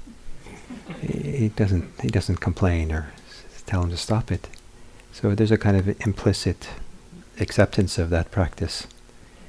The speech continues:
But when he gives instruction about refuge,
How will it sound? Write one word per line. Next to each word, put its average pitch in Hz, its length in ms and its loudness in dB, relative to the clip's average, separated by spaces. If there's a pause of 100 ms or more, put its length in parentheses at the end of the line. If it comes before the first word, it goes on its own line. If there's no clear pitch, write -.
(1000)
But 117 360 6
when 120 120 8
he 123 80 6
gives 139 200 8
instruction 123 840 2 (2000)
about 101 400 4
refuge, 95 720 0